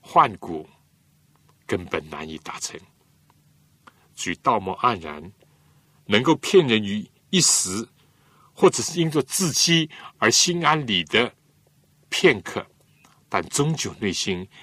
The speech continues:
没有真正的平安，事情终归会暴露。所以，不论人处在哪一种光景，人唯一的出路和希望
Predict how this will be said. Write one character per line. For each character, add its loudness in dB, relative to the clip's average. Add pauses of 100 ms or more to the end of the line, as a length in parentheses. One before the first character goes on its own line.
(140)
没 -4
有 -4
真 -4
正 -6
的 -8
平 -10
安， -10 (440)
事 2
情 0 (220)
终 6
归 6
会 6 (220)
暴 -2
露。 -8 (1000)
所 4
以， 4 (600)
不 2
论 0
人 -4 (200)
处 -6
在 -6
哪 -12
一 -8
种 -6
光 2
景， -10 (800)
人 -2
唯 -2
一 -4
的 0
出 -2
路 0
和 -8
希 -4
望 -4